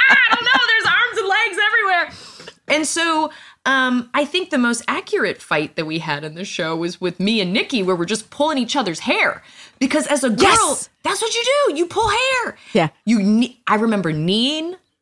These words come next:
Speaker 1: I'm not gonna say his name, but I had a guy grab me at a party, and I kneed him in the balls. And it was like, I remember thinking in the moment, I was like, "This is like something out of a movie."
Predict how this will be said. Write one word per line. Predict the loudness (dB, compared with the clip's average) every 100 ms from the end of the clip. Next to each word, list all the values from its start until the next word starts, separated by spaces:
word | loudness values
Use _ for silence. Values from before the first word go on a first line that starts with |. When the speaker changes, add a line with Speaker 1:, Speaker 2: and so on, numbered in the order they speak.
| _ _ _ _
Speaker 1:
I'm | -4
not | 0 0 0
gonna | -2
say | -2 -2 0
his | 0 0
name, | 0 2 2 0 -4 -12 -4
but | 0
I |
had | 0 0
a |
guy | 0 2 2 0
grab | 0 0 2 0
me | -2
at |
a | -2
party, | -2 -2 0 0 -2 -4 -10 _ _ _ _ -10
and | -4 -2
I |
kneed | -2 -2 -2 0
him | 0
in | 0
the |
balls. | -2 0 2 2 -2 -8 -14 -20 _ _ _ _ _ _ _ _
And | 0 2
it |
was | 2 2
like, | 0 -2 -2
I | 0
remember | 2 0
thinking | 0 0 2 0
in | 0
the | -2
moment, | -2 0 2 0 -2
I |
was | -4 -6
like, | -16
"This | -10 -8
is | -8
like | -8
something | -12 -12 -16
out | -14
of | -10
a | -2
movie." | 0 0 0 -4